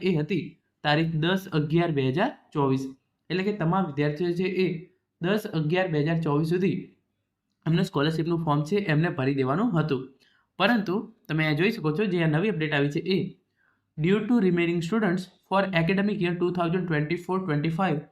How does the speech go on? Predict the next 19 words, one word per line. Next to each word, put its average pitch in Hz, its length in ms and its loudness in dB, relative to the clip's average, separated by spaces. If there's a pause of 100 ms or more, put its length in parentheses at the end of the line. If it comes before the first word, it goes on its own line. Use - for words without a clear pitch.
(320)
filling 220 320 2 (100)
post 220 320 0
matric 170 360 -2
scholarship 165 440 -2
forms 170 360 -2
on 160 200 2
digital 160 420 0
Gujarat 156 300 -2
portal 165 380 -4
for 160 100 2 (240)
S 160 160 -2
C 170 220 -4
students 160 420 -2 (460)
remain 185 560 2
reopen 160 500 2
from 175 240 0 (800)
eleventh 208 640 0 (100)
of 185 360 2
November 165 320 0